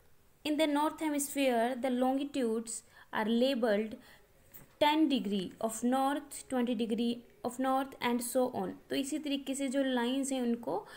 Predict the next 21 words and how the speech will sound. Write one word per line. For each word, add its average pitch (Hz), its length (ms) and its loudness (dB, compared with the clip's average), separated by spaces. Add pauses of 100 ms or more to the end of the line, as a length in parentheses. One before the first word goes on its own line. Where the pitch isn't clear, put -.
(220)
लेबल 220 360 4
किया 269 180 2
जाता 254 260 0
है 277 140 0
डिग्री 214 320 0
के 254 120 -2
साथ 254 280 -2
में, 262 320 -2
उनकी 233 260 -2
नंबरिंग 220 360 0
के 262 80 -2
साथ 247 260 -2
में, 254 140 -2
टेन 214 260 0
डिग्री, 220 260 -2
ट्वेंटी 220 340 -2
डिग्री, 226 280 -2
इसी 254 160 -6
तरीके 226 320 -4
से 233 140 0
आगे 214 240 0